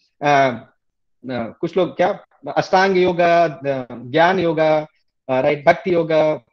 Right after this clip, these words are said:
बहुत सारे ऐसे नाम सुने होंगे, कर्म योगा, right, बुद्धि योगा, ये सब क्या है ये सब कुछ,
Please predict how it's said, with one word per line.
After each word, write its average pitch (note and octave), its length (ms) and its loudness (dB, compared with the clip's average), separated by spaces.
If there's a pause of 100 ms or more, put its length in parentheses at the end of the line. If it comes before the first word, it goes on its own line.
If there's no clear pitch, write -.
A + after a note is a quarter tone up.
(840)
बहुत F#3 220 0
सारे G3 200 2
ऐसे F3 140 -6
नाम D#3+ 180 -2
सुने C#3+ 180 -4
होंगे, C3 140 -8
कर्म G3 300 2
योगा, D#3 440 2 (380)
right, C3+ 300 -4 (100)
बुद्धि F#3 260 2
योगा, D#3 180 0 (320)
ये D#3 40 -8
सब A3+ 160 -4
क्या G#3+ 140 4
है A3 160 0
ये D3+ 60 -6
सब C3+ 160 -8
कुछ, - 200 -10